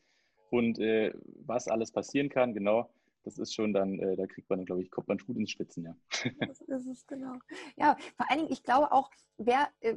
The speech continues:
Speaker 2: wenn du jetzt mal so an die, in die Praxis denkst, ja,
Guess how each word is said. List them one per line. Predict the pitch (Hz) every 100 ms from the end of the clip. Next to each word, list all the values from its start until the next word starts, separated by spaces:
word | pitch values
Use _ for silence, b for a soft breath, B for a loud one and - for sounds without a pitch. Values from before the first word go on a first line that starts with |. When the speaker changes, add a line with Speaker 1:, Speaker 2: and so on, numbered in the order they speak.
| -
Speaker 2:
wenn | 214 269
du | 269
jetzt | 254
mal | 240
so | 233
an | 214
die, | 214 -
in | 214
die | 214
Praxis | - 330 - 254 -
denkst, | 190 208 302 - -
ja, | 247 240